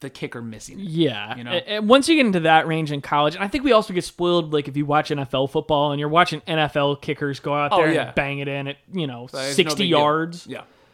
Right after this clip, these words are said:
Speaker 2: For a college guy, like, that's tough. Like,
Speaker 1: Yeah.
Speaker 2: that's not, y-, not everybody can be expected to be Justin Tucker.
Speaker 1: Yeah.
Speaker 2: Um, it, it, that's just not how it works.
Speaker 1: Or Chandler Staten.
Speaker 2: Or Chandler Staten.
Speaker 1: Who I believe is still working out.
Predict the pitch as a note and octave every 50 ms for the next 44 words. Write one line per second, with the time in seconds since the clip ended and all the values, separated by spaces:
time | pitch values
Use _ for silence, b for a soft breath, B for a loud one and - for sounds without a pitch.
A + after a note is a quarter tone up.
0 | b b _ - - A#3+ - - - - B3+ B3+ C#4 D4 D4 - - - C#4+ C#4
1 | C#4 C#4 C#4 C4+ A#3+ G#3+ G3 - A3+ B3 C4+ - - - F#3 G#3+ G3+ A#2+ - -
2 | - - - - D3+ C#3+ C3 F3+ G3 - - F#3+ G3 G#3 G#3 G#3 G3+ - F#3+ F3+
3 | - G3 F3+ F3+ F#3 G#3+ A3+ - - - F#3+ F#3+ F3+ G3 F#3+ F3 F3 F3 E3+ E3
4 | D#3 - - E3 D#3+ D#3 D3+ C#3+ - - D#3 C#3+ C#3+ - D3 C3+ D3 C#3+ C#3 C3+
5 | C3+ C3 A#2+ - - A#2+ A#2+ G#2 - - F2 - _ _ _ _ _ _ _ -
6 | - - - - - _ _ _ _ _ _ _ _ _ - C3 B2 A#2 A2+ A2
7 | A2 G#2+ G#2+ A2 G#2+ A2+ C3 - _ _ _ _ _ - E3 D3 - - - D#3
8 | - C#3 D3+ D3 - - D#3 - - C#3+ C3 C3+ B2+ C3+ C#3+ D#3+ G3 B3 B3 -
9 | - - - - _ - - C3+ B2 - - B2+ C3+ C#3+ - - - C4+ F#3 C#3+
10 | - _ _ _ _ _ _ _ _ _ - D#3+ D3+ C#3 - D3 D3+ F3 - -
11 | C#4 E4+ A#3+ - - _ _ _ _ _ - - C3+ C3+ C3+ D#3 G#3+ E4 F4 -
12 | - B3 A#3 A3 A3 A3 A3 A3 G3 G3+ G#3 F3+